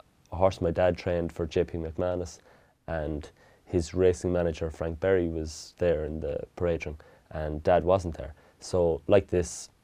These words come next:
twenty people had asked me, "How was Robbie?" And I went into the parade ring, and Frank said, "Well, how is he?" So, wh-, whatever my <laughs> spiel for the day about how Robbie was, he's fine, he's in the rehab, and he's doing this and whatever, uh,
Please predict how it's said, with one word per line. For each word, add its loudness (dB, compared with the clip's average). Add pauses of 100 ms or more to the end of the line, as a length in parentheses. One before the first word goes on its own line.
(200)
twenty -2
people 0
had -2
asked -4
me, -8
"How -2
was -4
Robbie?" 0 (380)
And -6
I -2
went 0
into -6
the -6
parade -2
ring, -8
and -8 (160)
Frank -6
said, -6
"Well, -6
how 0
is 2
he?" -10 (580)
So, -4 (240)
wh-, -6
whatever 8
my 4
<laughs> -20
spiel 6
for 0
the 4
day 12
about 12
how 12
Robbie 12
was, 12
he's 0
fine, 4
he's 0
in 2
the -4
rehab, 2
and -2
he's -2
doing -2
this -6
and -6
whatever, 0 (520)
uh, 6